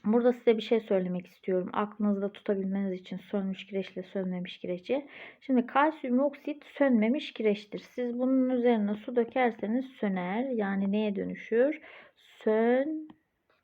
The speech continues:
Sönmüş kirece dönüşür. O zaman sönmüş kirecin formülü de kalsiyum hidroksit. Bir de kireç taşı diyor. O da kalsiyum karbonattır. Ortak atomlara bakıyorum. Kalsiyum bakın üçünde de var.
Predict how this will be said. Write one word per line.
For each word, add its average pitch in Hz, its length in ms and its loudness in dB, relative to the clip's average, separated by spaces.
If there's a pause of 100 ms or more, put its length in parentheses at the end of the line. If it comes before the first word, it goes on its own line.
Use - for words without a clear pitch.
(120)
Sönmüş 226 680 2 (160)
kirece 196 500 0
dönüşür. 185 480 -4
O 220 120 0
zaman 196 240 -2
sönmüş 220 460 0
kirecin 185 360 -4
formülü 208 480 0
de 285 100 2
kalsiyum 247 440 -2
hidroksit. - 800 -6 (720)
Bir 359 120 4
de 285 280 2
kireç 262 280 2
taşı 208 320 -6
diyor. 247 180 0
O 240 100 2
da 220 80 2
kalsiyum 226 600 -2
karbonattır. 208 920 -2 (380)
Ortak 254 420 4
atomlara 226 520 2
bakıyorum. 214 580 -2
Kalsiyum 208 680 0
bakın 202 260 -4
üçünde 208 460 -2
de 185 200 -2
var. 196 520 0